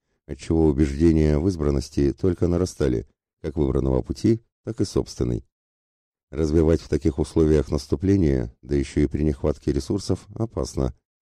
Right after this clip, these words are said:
и войска на северо-востоке С Ш А стали на зимние квартиры. Началось подтягивание тылов, накапливание материальных ценностей, до формирования из сырой массы добровольцев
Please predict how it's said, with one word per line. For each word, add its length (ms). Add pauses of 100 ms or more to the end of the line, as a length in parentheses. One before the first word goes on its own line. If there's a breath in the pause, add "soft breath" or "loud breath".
(280)
и 80
войска 420
на 100
северо-востоке 760
С 160
Ш 300
А 20
стали 420
на 200
зимние 360
квартиры. 460 (840)
Началось 360
подтягивание 680
тылов, 420 (200)
накапливание 640
материальных 540
ценностей, 600 (460)
до 120
формирования 760
из 200
сырой 340
массы 320
добровольцев 680